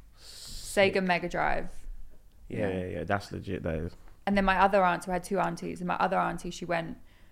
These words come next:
Speaker 2: she went travelling or something, so she
Speaker 1: Mm-hmm.
Speaker 2: left all of her stuff with us.
Speaker 1: Hmm.
Speaker 2: She left her PlayStation one, and it had, um, Tomb Raider.
Speaker 1: Oh.
Speaker 2: Yeah, Tomb Raider two, I think it was, Final Fantasy seven, which is my favourite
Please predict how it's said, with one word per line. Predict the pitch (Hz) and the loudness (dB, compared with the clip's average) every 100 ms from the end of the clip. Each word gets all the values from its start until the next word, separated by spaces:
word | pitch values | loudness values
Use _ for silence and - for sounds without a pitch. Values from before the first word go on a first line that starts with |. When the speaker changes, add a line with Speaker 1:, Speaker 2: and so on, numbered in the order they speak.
| - | -20
Speaker 2:
she | - - 202 | -14 -6 2
went | 202 | 2
travelling | 185 190 180 165 165 | 6 4 4 0 -4
or | |
something, | 170 180 160 - | -4 -6 -6 -8
so | 160 | -4
she | 113 | -4
Speaker 1:
Mm-hmm. | 110 | 0
Speaker 2:
left | 185 175 - | 2 2 0
all | 185 185 | -2 0
of | 175 | 0
her | 170 | -2
stuff | - 180 165 | -2 -2 -2
with | 185 170 | -2 -2
us. | - - 180 - | -2 -2 -10 -8
Speaker 1:
Hmm. | - - | -8 -8
Speaker 2:
She | - 202 | -4 2
left | 180 175 | 2 2
her | 175 | -2
PlayStation | - 196 190 - 175 175 180 | 0 0 0 -2 -4 -4 -6
one, | 165 160 156 170 175 - 190 - - - - | -2 -2 -2 -6 -8 -8 -10 -12 -14 -14 -12
and | - 180 | -4 -2
it | 175 | 0
had, | 175 175 165 160 - - - - - - | 2 4 2 0 -8 -16 -18 -20 -18 -4
um, | 175 165 160 156 156 - - - - - | 0 2 0 -2 -8 -12 -20 -20 -20 -12
Tomb | - 220 185 | 0 2 4
Raider. | 170 170 175 220 - - - - - - | 4 6 4 2 -8 -12 -10 -10 -10 -8
Speaker 1:
Oh. | 113 110 95 - | -6 -6 -6 -6
Speaker 2:
Yeah, | 175 160 | -2 -2
Tomb | - 214 | -2 0
Raider | 208 185 | 2 2
two, | 180 - 202 175 | 0 -2 0 0
I | |
think | 165 170 170 | 0 -6 -6
it | 156 | -4
was, | 160 156 156 | -2 -4 -4
Final | - 180 175 | -2 -2 -2
Fantasy | 175 165 175 | -4 -4 -8
seven, | - 165 160 160 | -2 -2 -2 -6
which | - - | -8 -10
is | 165 | -10
my | 165 | -10
favourite | 175 170 165 - | -8 -8 -8 -14